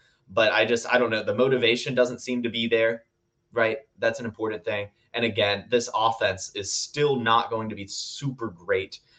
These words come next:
uh, as it was last year. So I just, I'm staying away from him even in the contract year. I know he's trying to prove stuff, but it's just not enough for me.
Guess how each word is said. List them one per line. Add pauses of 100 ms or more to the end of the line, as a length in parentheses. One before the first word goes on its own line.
(160)
uh,
as
it
was
last
year.
So
I
just,
I'm
staying
away
from
him
even
in
the
contract
year.
I
know
he's
trying
to
prove
stuff,
but
it's
just
not
enough
for
me.